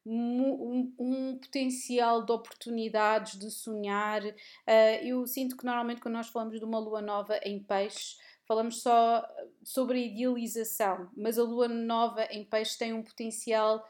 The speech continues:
muito maior este ano. Porquê? Porque a lua nova vai efetivamente ter o seu auge numa lua cheia que vai ser também um eclipse lunar no dia dezassete de setembro. Portanto, tudo aquilo que vocês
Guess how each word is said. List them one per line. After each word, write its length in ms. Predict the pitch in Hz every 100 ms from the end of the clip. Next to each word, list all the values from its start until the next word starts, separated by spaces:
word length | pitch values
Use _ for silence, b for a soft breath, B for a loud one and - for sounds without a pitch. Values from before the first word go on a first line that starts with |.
| B B B -
muito 380 | 233 277 269 240
maior 380 | 240 226 214
este 320 | 196 190 - 180
ano. 140 | 185
Porquê? 380 | - 233 240 208
Porque 300 | - 214 240
a 40 |
lua 340 | 226 247 294 277
nova 600 | 226 202 190 190 226 254 B B B
vai 760 | 190 196 247 269 262 214 180 - _
efetivamente 1160 | 196 202 233 233 220 220 220 220 214 196 - 185
ter 260 | - 233 220
o 100 | 202
seu 500 | - - 285 285 220
auge 540 | 202 202 208 202 226
numa 260 | 226 226 226
lua 440 | 220 214 269 269 254
cheia 420 | - 233 214 214
que 80 | -
vai 140 | 208
ser 160 | 226 220
também 240 | 214 214
um 160 | 208 208
eclipse 800 | 202 - 233 247 247 - - 208
lunar 640 | 233 285 240 208 202 196 220 240 B B
no 140 | 226 226
dia 220 | 214 233
dezassete 520 | 196 226 - 233 220
de 60 | -
setembro. 540 | - - 185 180 185
Portanto, 340 | - - 226 226
tudo 180 | 339
aquilo 220 | 349 339 -
que 60 |
vocês 520 | 285 285 269 262 254